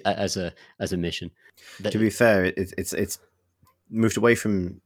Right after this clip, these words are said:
Speaker 2: traditional Dungeons and Dragons towards what everyone's Dungeons and Dragons parties are actually like.
Speaker 1: <laughs>
Speaker 2: Where it's like, "I'm a normal man. I'm an egg.
Speaker 1: <laughs>
Speaker 2: I'm a rat." <laughs>
Speaker 1: Yeah, and if you notice from any of the artwork, um, uh,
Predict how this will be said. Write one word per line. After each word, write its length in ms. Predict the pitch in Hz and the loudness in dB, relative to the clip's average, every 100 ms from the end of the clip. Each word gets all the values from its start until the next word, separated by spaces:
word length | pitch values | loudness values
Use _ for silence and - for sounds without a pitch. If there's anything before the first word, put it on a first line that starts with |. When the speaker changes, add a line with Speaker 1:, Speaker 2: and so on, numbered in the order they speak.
| _ _ - | _ _ -2
Speaker 2:
traditional 340 | 107 113 110 | 2 2 2
Dungeons 240 | 98 90 | -2 -2
and 80 | 98 | -4
Dragons 340 | 92 90 87 82 | -2 0 -2 -6
towards 400 | 98 90 87 - | -4 -4 -4 -6
what 160 | - | -4
everyone's 460 | 98 87 98 87 - | -4 -4 -4 -4 -6
Dungeons 360 | 101 90 85 | -4 -4 -6
and 60 | 85 | -8
Dragons 280 | 87 85 82 | -4 -4 -4
parties 320 | 90 76 85 | -4 -4 -4
are 120 | 78 | -4
actually 360 | 82 - 92 76 | -4 -6 -6 -6
like. 260 | 82 - | -6 -2
Speaker 1:
<laughs> 300 | 131 - - 220 | 2 2 2 4
Speaker 2:
Where 180 | 131 | 4
it's 120 | 101 131 | 4 4
like, 180 | 95 | 4
"I'm 260 | 156 131 139 | 4 6 6
a 60 | 120 | 8
normal 400 | 120 120 123 123 | 8 8 8 8
man. 400 | 127 143 92 - | 8 8 6 2
I'm 160 | 123 | 2
an 120 | 117 - | 2 2
egg. 420 | 107 87 82 110 - | 2 2 0 -6 -4
Speaker 1:
<laughs> 60 | - | 2
Speaker 2:
I'm 920 | - - 190 - 160 160 - 113 123 | 4 8 8 8 4 4 4 4 6
a 80 | 113 | 6
rat." 440 | 113 101 - - - | 6 6 4 -4 -8
<laughs> 40 | - - 160 - 185 - | -8 -2 -2 2 2 4
Speaker 1:
Yeah, 360 | 117 110 101 95 | 4 6 6 6
and 100 | 120 | 4
if 240 | 123 117 | 4 2
you 80 | 135 | 4
notice 240 | 127 110 - | 4 2 2
from 140 | 113 | 2
any 160 | 98 95 | 2 2
of 60 | |
the 60 | 101 | 4
artwork, 380 | 95 92 92 98 | 4 4 2 0
um, 260 | 87 87 - - _ - _ | 0 -2 -8 -20 _ -20 _
uh, 320 | 98 87 90 | 2 2 0